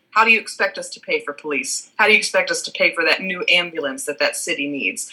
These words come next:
or that new fire engine that that village needs? You know, this is why we see here in Ohio, and people I think don't realize this on a minute level,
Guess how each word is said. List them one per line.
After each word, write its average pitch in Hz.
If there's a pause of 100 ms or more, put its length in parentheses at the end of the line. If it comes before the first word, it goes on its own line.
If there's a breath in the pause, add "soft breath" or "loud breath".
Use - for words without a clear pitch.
(120)
or -
that -
new 196
fire 185
engine 135 (240 soft breath)
that 156
that -
village 170
needs? -
You 185
know, 170 (200 loud breath)
this 233
is 277
why 277
we 226
see 247
here 233
in 190
Ohio, 185
and 160
people 208
I 180 (160)
think 214
don't -
realize 233
this 156
on 160
a 156
minute 160
level, 180